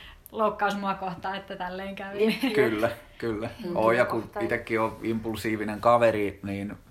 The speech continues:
Speaker 3: kyllä se silleen on hankala vetää sitä rajaa, että
Speaker 2: Mm.
Speaker 3: kumpi puoli sen sitten ottaa niinku haltuun sen tilanteen, että onko se R S D vai
Speaker 1: Mm.
Speaker 3: onko se sit se impulsiivisuus.
Speaker 2: Jep.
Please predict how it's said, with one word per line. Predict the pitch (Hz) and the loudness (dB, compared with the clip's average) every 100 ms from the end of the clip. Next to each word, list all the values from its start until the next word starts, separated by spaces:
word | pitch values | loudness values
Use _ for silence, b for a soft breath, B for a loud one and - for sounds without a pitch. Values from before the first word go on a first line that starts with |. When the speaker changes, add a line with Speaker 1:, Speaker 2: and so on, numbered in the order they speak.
| B B B B B B B - | B B B B B B B -6
Speaker 3:
kyllä | 104 | -4
se | 95 | -4
silleen | 95 110 104 101 | -4 -2 0 2
on | 101 101 101 - - - - - - - | 0 -4 -8 -14 -20 -20 -20 -20 -20 -12
hankala | - 117 110 104 98 | 2 2 4 4 4
vetää | 95 95 | 2 0
sitä | - 98 | 0 0
rajaa, | 107 113 104 92 | 2 2 2 2
että | 90 - 92 92 | 0 -2 -2 -2
Speaker 2:
Mm. | 170 170 - _ _ _ - | -4 -10 -18 _ _ _ -6
Speaker 3:
kumpi | 104 104 | -2 -2
puoli | 92 98 95 92 | -2 0 0 0
sen | 98 95 | -4 -6
sitten | 92 - 101 | -8 -4 -6
ottaa | 95 101 95 | -2 -2 0
niinku | 95 95 92 - - | -2 -6 -10 -20 -20
haltuun | - 107 101 101 101 | -2 2 2 2 -4
sen | 95 95 | -4 -4
tilanteen, | 92 90 90 98 90 | -2 -2 -2 -4 -4
että | 87 - | -6 -4
onko | 90 | -6
se | 90 92 95 | -4 -2 -2
R | 98 | -2
S | 95 - | -6 -4
D | 95 95 - | -4 -4 -4
vai | 92 90 92 95 | -2 0 0 -4
Speaker 1:
Mm. | - - | -10 -8
Speaker 3:
onko | 92 90 | -6 -6
se | 92 | -8
sit | 92 | -10
se | 90 92 | -6 -4
impulsiivisuus. | 95 92 90 87 90 87 87 87 - - - - - - | -4 -4 -6 -4 -6 -6 -10 -10 -12 -18 -20 -20 -18 -14
Speaker 2:
Jep. | 196 | -12